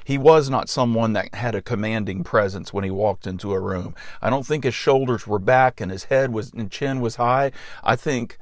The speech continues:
that as he walked in, he walked in feebly, um, and walked in as someone who just looked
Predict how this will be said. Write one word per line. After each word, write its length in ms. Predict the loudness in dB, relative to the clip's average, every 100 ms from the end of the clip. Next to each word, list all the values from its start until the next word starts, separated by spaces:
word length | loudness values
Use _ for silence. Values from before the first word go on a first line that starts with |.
| 0
that 200 | 2 4
as 240 | 2 2
he 100 | -2
walked 420 | 2 4 4 2
in, 260 | 0 0 -2
he 100 | -2
walked 380 | 2 4 2 -2
in 180 | -4
feebly, 680 | -6 -6 -6 -4 -4 -4 -8 -10 -12 -12 -8
um, 500 | -2 -2 0 -2 -6 -6
and 500 | -4 -2 0 -2 -6
walked 440 | 0 6 6 4 0
in 260 | 2 2
as 120 | -2
someone 500 | -2 -2 0 0 0
who 320 | -2 -2 -2 -4
just 680 | -2 2 4 2 -4 -12
looked 540 | -6 0 2 0 -8